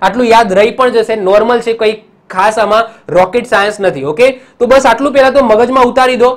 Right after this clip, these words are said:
કે જો મિથેન હશે, પછી એ મિથેન હોય, મિથેનોઇક એસિડ હોય કે મિથેનાલ હોય કે મિથે-, ગમે તે હોય, પણ જો મિથ શબ્દ આવ્યો તો એનો મતલબ એની અંદર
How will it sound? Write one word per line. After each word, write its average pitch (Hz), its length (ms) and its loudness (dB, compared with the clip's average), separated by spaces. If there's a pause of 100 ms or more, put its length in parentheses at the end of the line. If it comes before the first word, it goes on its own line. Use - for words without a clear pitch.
(300)
કે 226 60 -6
જો 226 120 0
મિથેન 220 460 -2
હશે, 208 300 -4 (240)
પછી 202 200 -2
એ 254 100 2
મિથેન 196 500 -4
હોય, 233 380 0 (220)
મિથેનોઇક 214 600 -4
એસિડ 190 360 -2
હોય 214 420 2 (280)
કે 214 100 0
મિથેનાલ 190 680 -4
હોય 208 180 -2
કે 202 140 -4
મિથે-, 190 380 -4
ગમે 220 320 0
તે 254 100 -2
હોય, 151 240 -4 (320)
પણ 220 120 -2
જો 254 100 0
મિથ 220 380 -4
શબ્દ 233 320 -4
આવ્યો 220 380 2
તો 127 120 -6
એનો 214 120 0
મતલબ 233 340 -6
એની 208 220 -4
અંદર 208 320 -4